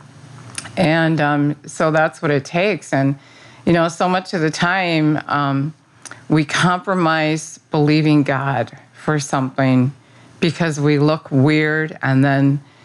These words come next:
you know, we make it better by saying, Well, we can't be just asking God to do things and, you know, that you just can't keep asking him. And we just have all kinds of excuses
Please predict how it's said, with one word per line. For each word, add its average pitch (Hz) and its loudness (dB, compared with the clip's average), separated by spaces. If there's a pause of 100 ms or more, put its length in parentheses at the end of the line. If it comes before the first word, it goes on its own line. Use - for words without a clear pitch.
(240)
you 147 2
know, 139 2
we 143 2
make 151 2
it 139 -4
better 139 0
by 135 0
saying, 131 0
Well, 143 -2
we 147 0
can't 139 -2
be 135 2
just 135 -4
asking 131 0
God 135 -2 (600)
to 165 0
do 156 2
things 147 2
and, 131 2
you 143 4
know, 127 2
that 127 -2
you - -20
just - -8
can't 131 -4
keep 143 -2
asking 131 -2
him. 135 4
And 135 4
we 147 4
just 240 -2
have 320 0
all 185 0
kinds 180 -6
of 151 -2
excuses 151 0